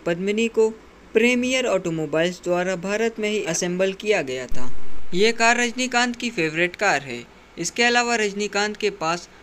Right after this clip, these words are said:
एम्बेसडर कार से लेकर इनोवा तक है। रजनीकांत की सबसे महंगी कार बेंटले लिमोजिन है। भारत में इसकी कीमत पाँच से सात करोड़ तक है। रजनीकांत ने इसे अपने हिसाब से कस्टमाइज कराया था। रजनीकांत उन कुछ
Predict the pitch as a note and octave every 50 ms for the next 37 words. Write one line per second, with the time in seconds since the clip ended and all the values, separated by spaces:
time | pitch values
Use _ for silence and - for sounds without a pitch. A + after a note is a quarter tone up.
0 | - - - F3+ G3 G3 A3 A3+ G#3+ A#3+ A#3 A3+ A3 G3+ F#3+ G3 G3 G3 G#3 G3+
1 | G3 F#3+ F#3+ F#3 F#3+ F#3 E3+ E3+ E3+ E3+ F3 F3+ F3+ E3+ - - - - - -
2 | - - D#3+ F3 F3+ F#3 A3+ A#3 A3+ A#3 A#3 A#3 A3+ - A#3 A3 - F3 E3+ -
3 | F#3+ F3+ E3+ D#3 D3 D3 D3+ D3+ F3+ F3 F3 F#3+ F3+ F3+ F3 E3+ F#3 G#3 A3 A3
4 | - A3+ A3+ A#3 A3 G3+ F#3 F3 E3+ E3 D#3+ D3+ D#3 F#3+ F#3+ E3 C#3 C3 B2+ A#2+
5 | A#2 A#2 - - - - - _ - - D3 E3+ F#3+ G#3 A3+ A#3+ A#3 A#3 A3+ A3+
6 | G3+ F3+ E3+ - - E3+ E3 - E3 E3 F3 F3+ F#3+ F#3+ - - F3+ F3 F3 F3
7 | - F#3+ F3+ F3+ - F3+ F3+ F3+ - - F#3+ F#3+ G3+ G3 F3 E3+ - B2+ A#2+ -
8 | C3 A#2+ B2 B2 - - - - - - - - F3 F#3 F3+ G#3 A3+ A3+ A#3 A3+
9 | A3+ A#3 A#3 A3+ A3 G#3+ D#3 D3+ C#3+ - D#3+ D3 C#3+ C#3+ - D#3+ D#3 D#3 D3+ D3
10 | - - E3+ F3 F3 F3 - - F#3+ F3+ F3 - - - F#3 F3+ - - F#3+ F#3
11 | F#3+ F#3+ G3 G3 - - G3+ G#3 G#3 G#3 F#3 C#3+ - - - - - - - -
12 | - D#3 D3 F3 G3 F#3+ A3 B3 B3 A#3+ B3+ B3 B3 A#3 A#3+ B3 A#3 A3+ - A#3+
13 | A3